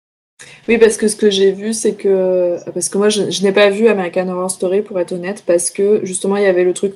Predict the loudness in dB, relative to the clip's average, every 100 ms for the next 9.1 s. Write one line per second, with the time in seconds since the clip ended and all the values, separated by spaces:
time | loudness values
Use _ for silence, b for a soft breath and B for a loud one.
0 | 0 0 2 0 0 -2 0 0 -2 -2
1 | 0 2 2 2 0 -4 b 0 4 4
2 | 4 4 4 2 0 -2 -4 -6 -8 -10
3 | B B B B 0 0 4 2 4 0
4 | -2 -4 -2 0 0 -2 -2 -2 0 0
5 | 0 2 2 0 -2 -4 0 4 4 2
6 | 0 -2 0 -4 -4 -6 -2 2 2 2
7 | -2 -2 0 -2 -6 -2 -2 -2 -4 -6
8 | -8 -10 -2 0 0 -2 -2 -4 -6 -10